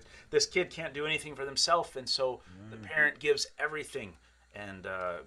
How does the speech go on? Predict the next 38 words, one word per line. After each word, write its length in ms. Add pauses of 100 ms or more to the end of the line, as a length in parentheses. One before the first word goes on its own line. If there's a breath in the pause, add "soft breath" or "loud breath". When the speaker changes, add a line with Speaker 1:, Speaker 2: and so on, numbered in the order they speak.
Speaker 1:
gives 260
of 200
themselves 500
and 100
all 180
of 100
this. 320
And, 160 (580 soft breath)
and 240
so, 640
um, 340 (420)
and 180
then 140
there's 300
this 400 (300 soft breath)
sort 320
of 140
reciprocal 680
relationship 720
where 340 (380 soft breath)
not 340
to 200
earn 200
it 160
because 280
it's 120
already 180
been 220
given, 400
but 220 (540 soft breath)
the 160
child 420
then 160
is 380
expected 580
to 180
return, 680 (440)
uh, 400